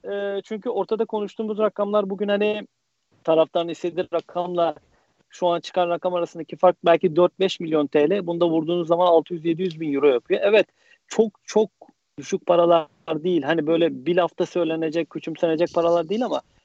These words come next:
futbolun bütçesini, futbolun geldiği noktaları düşündüğünüz zaman yani bir yabancı futbolcunun bedeli bugün, oynatmadığınız bir yabancı futbolcunun bedeli veya ligde iki ekstra galibiyetle kazanacağınız bir para veya sınırın altında anlaşmalar olacak. Yani bir şekilde bana sorarsanız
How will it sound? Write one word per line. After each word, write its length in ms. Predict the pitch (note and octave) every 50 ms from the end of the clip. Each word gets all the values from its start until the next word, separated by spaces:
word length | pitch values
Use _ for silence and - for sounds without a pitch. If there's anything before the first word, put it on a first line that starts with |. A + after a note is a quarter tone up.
| _ _ _ _
futbolun 480 | - G3+ - - G3+ G#3 G#3 G#3 F#3
bütçesini, 440 | G3 F#3 - - F#3+ - - G3 F3+
futbolun 440 | - F3+ E3 - E3 E3+ F3+ F#3 E3+
geldiği 320 | E3+ E3 E3 E3+ F3+ F3+
noktaları 480 | F3 E3+ - _ - F3 F3 F3+ F3+ E3+
düşündüğünüz 500 | D#3+ - - F3+ E3+ F3+ F#3+ G#3 A3 F3+
zaman 320 | G3 F3+ F#3 G#3+ A#3+ A#3 - _ - _ _ _ _ _ _
yani 340 | E3+ F3 F3 F3 E3+ D#3 D#3
bir 80 | G#3
yabancı 400 | A3 A3 F#3+ G3 G3 G3 F#3 G#3
futbolcunun 680 | - - _ _ F#3 F3+ E3+ D#3+ F3+ F#3 F#3 F#3+ F#3+ E3
bedeli 300 | F#3 F3+ E3 E3+ E3 D#3+
bugün, 220 | D3 C#3 C#3 D3+
oynatmadığınız 720 | D#3 - D#3 D3 D#3+ E3 - _ D#3 C#3+ C#3+ D3+ D3 C#3 C#3+
bir 40 | D3+
yabancı 300 | D3 C3+ D3 D3 C#3 D3
futbolcunun 460 | - _ - C#3+ D3 C#3 D3+ D3+ D3
bedeli 260 | D3+ C#3+ C#3 C3+ C3+
veya 140 | C#3+ D#3+ E3
ligde 340 | F3 F3 F3+ - - - -
iki 380 | - F3+ - _ _ - A#3 A3
ekstra 400 | G#3+ F#3+ - - - G#3 G3+ F#3+
galibiyetle 580 | F#3+ F#3 F#3+ F#3+ F#3 F#3+ F#3+ - _ F#3+ F#3+
kazanacağınız 920 | F3+ - F3+ D3+ E3+ E3+ E3+ D#3+ D#3+ E3 D#3 E3 E3+ E3+ _ - D#3+ D#3 D#3+
bir 40 | D3+
para 260 | _ - C#3 C#3 C3+
veya 280 | D3+ E3+ F#3+ G3 G3 - _ _ _ _ _
sınırın 340 | - - - F3+ F3 F3+ G3
altında 640 | G3 F#3+ F3+ - G3 G3 G3 F#3+ G3+ G3 G3 - - _
anlaşmalar 580 | F3 E3+ F3 F3 E3+ D#3+ - - F#3 F#3 F#3+ F3+
olacak. 340 | F#3 F3 D#3+ E3 E3+ -
Yani 180 | F3+ F3+ G#3 A#3+
bir 60 | D#4+
şekilde 420 | C4 - D#4 - - A3 G#3+ G#3 F#3+
bana 200 | G3+ G#3 A3 G3+
sorarsanız 640 | - A3 G#3+ A3+ A3 - - G#3 G#3+ A3 -